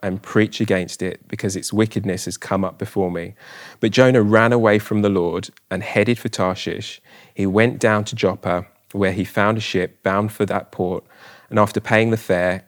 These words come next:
he went aboard and sailed to Tarshish to flee from the Lord." And that can sometimes be our response to God. He asks us to do something. It might be something very small. It might be something big,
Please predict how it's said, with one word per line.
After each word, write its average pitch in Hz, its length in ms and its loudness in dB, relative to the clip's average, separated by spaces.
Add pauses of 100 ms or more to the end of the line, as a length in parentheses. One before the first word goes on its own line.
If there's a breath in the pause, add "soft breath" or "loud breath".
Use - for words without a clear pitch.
he 110 120 -2
went 107 240 4
aboard 95 440 0
and 95 100 -6
sailed 101 360 0
to - 80 -12
Tarshish 92 680 -4 (320 soft breath)
to - 100 -6
flee 95 420 2
from 92 360 -4
the 92 80 -6
Lord." 87 380 -4 (1080)
And 107 340 2 (680)
that 139 160 -4
can 135 120 -6
sometimes 120 720 -6
be 104 300 -4
our 95 180 -6
response 98 480 -8
to 98 80 -8
God. 92 220 -4
He 98 180 -6
asks 113 320 -4
us 117 120 -14
to 110 100 -8
do 101 180 -2
something. 98 300 -6
It - 20 -6
might 104 140 -2
be 101 80 -8
something 92 200 -6
very 95 160 -4
small. 139 460 0 (380 loud breath)
It 104 100 -4
might 98 160 -2
be - 80 -6
something 92 580 -4
big, 127 380 4